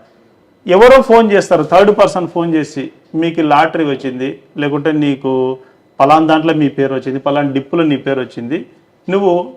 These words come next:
వెయ్యి రూపాయలు వేసినట్టయితే నీకు లక్ష రూపాయలు నేను వేస్తానని" చెప్పేసి అంటారు. కామన్ సెన్స్తో కూడుకున్నటువంటి ఆన్సర్ దీనికి.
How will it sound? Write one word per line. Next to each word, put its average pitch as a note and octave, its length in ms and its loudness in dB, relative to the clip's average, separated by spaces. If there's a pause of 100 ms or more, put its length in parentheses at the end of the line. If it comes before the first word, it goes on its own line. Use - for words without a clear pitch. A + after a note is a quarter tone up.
వెయ్యి D#3 180 0
రూపాయలు E3+ 300 4
వేసినట్టయితే D3 840 -2 (420)
నీకు F3 460 -6 (240)
లక్ష E3+ 280 0
రూపాయలు E3+ 300 -2
నేను C#3 180 -2
వేస్తానని" B2 400 -10
చెప్పేసి - 300 -16
అంటారు. F#2 260 -20 (760)
కామన్ A#3 380 4
సెన్స్తో A3+ 400 -2
కూడుకున్నటువంటి E3+ 640 -2
ఆన్సర్ A#2+ 300 -4
దీనికి. G2+ 320 -14